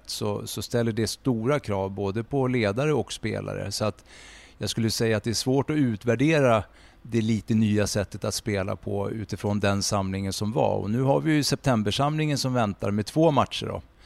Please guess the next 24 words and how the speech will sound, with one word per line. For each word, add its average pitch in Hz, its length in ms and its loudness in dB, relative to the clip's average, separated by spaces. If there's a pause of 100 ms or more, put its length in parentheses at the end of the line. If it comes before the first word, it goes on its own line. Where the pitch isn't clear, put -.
(340)
Eh, 107 320 -2
och 110 220 -4
där 107 140 0
vi 104 120 -2
kanske 101 240 -2
kan 104 200 -4
få 101 160 -4
lite 113 480 -2
mer 113 240 2
tid 101 380 -4
att, 107 300 -8
att 98 140 -8
jobba 98 360 -4
med 98 320 -4
spelare 101 500 -6
och 98 120 -6
ledare 98 480 -4
inför 98 420 -6
de 95 220 -6
två - 140 -10
matcherna. 101 540 -8
Så - 140 -4
att, - 260 -8
eh, 107 80 -6